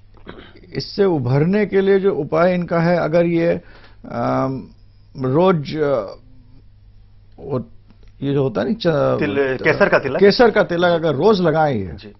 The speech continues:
Speaker 1: जो भी हैं,
Speaker 2: हम्म, हम्म।
Speaker 1: तो उससे इनका जो इच्छा है,
Speaker 2: हम्म, हम्म।
Speaker 1: ये पूरी होगी। और थोड़ा अगर मिलजुल के काम कर लें,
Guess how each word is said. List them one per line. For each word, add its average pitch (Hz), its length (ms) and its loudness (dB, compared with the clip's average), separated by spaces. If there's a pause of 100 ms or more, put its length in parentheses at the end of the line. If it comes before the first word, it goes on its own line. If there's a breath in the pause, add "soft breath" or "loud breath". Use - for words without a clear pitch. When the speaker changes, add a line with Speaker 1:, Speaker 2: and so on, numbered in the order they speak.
Speaker 1:
जो 135 180 -2
भी 139 140 -4
हैं, 123 160 -4
Speaker 2:
हम्म, - 300 -18
हम्म। 104 80 -16
Speaker 1:
तो 151 200 -8
उससे 156 300 -6
इनका 156 220 -4
जो 139 420 -4
इच्छा 156 280 0
है, 127 420 0
Speaker 2:
हम्म, 117 120 -12
हम्म। 98 120 -14
Speaker 1:
ये 120 60 -8
पूरी 151 280 -2
होगी। 175 320 2 (360 soft breath)
और 113 600 -4 (100)
थोड़ा 156 200 4
अगर 156 460 -2
मिलजुल 180 420 2
के 180 140 -2
काम 156 260 -2
कर 143 160 0
लें, 151 160 -2